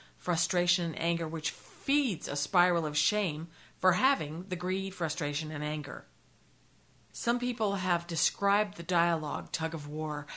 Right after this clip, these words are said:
as a kind of a thought Tourette's, as shocking thoughts flood into their mind unsolicited. That tug of war nullifies the flow of abundance and creates a lot of confusion and shame.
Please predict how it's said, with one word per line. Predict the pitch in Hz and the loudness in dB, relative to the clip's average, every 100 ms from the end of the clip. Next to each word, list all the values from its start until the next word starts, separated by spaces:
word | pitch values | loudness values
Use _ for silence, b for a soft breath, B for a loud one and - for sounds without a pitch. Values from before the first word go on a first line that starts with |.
| B B | B B
as | - 170 160 - B B - | 4 4 4 -4 B B -8
a | 175 | -6
kind | - 220 220 | -2 0 0
of | |
a | 175 | -4
thought | - - 196 - | -4 -2 0 0
Tourette's, | - 165 156 - - - - b b b b - | -4 -4 -4 -6 -8 -10 -12 b b b b -2
as | 175 | 0
shocking | 170 - 214 247 - 247 | 2 4 4 4 0 -6
thoughts | 226 - 170 147 - - - | -6 -2 0 0 -4 -12 -16
flood | - 196 208 262 | -6 0 4 4
into | 277 180 | 2 -2
their | 160 | -2
mind | 143 139 143 | -2 -6 -4
unsolicited. | 156 147 - 151 151 - - 170 - _ _ _ _ _ _ _ _ - | -4 -4 -4 -6 -8 -8 -8 -8 -12 _ _ _ _ _ _ _ _ -6
That | 175 190 202 | 4 4 4
tug | 214 202 | 0 0
of | 170 | -2
war | 165 156 | -4 -2
nullifies | 165 180 190 175 156 147 143 | 0 0 -2 -4 -6 -6 -8
the | |
flow | 156 165 156 151 | -8 -4 -2 -2
of | 151 | -4
abundance | 151 147 139 147 - | -4 -4 -6 -8 -10
and | 165 | -10
creates | - - 165 165 165 - | -8 -6 -2 -2 -2 -6
a | 151 | -8
lot | 151 160 165 | -2 2 2
of | 165 | 2
confusion | 151 143 160 151 147 135 | -4 -6 -6 -6 -6 -8
and | 143 | -6
shame. | - 156 139 135 | -4 -2 -6 -10